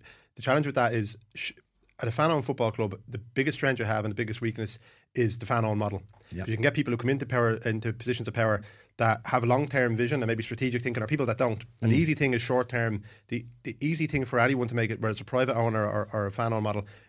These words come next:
Speaker 1: is money to the manager immediately. 'Cause
Speaker 3: Yeah.
Speaker 1: that can produce what seems like success
Speaker 3: Mm.
Speaker 1: instantly. But I'd agree with you, it's not, it's not actual success.
Speaker 3: Mm.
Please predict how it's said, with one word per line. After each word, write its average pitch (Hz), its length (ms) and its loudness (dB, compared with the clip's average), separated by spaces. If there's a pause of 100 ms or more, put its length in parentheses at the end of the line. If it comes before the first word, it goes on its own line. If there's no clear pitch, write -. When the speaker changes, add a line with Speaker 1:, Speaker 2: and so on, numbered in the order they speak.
Speaker 1:
is 117 300 -4 (200)
money 123 220 0
to 117 80 -6
the 110 80 -2
manager 107 280 0
immediately. 101 340 -4
'Cause - 340 -8
Speaker 3:
Yeah. 98 40 0
Speaker 1:
that 117 140 2
can 123 120 -2
produce 117 460 -2
what 107 220 -6
seems 127 380 -2
like 107 300 -4 (340)
success - 600 -6
Speaker 3:
Mm. - 40 -4
Speaker 1:
instantly. 107 380 -2 (320)
But 110 100 2
I'd 120 60 4
agree 120 160 4
with 117 100 4
you, 117 80 -2
it's 107 100 -6
not, 120 300 -2
it's - 80 -8
not 127 100 -2
actual 127 280 0
success. 110 500 -4
Speaker 3:
Mm. 92 60 -2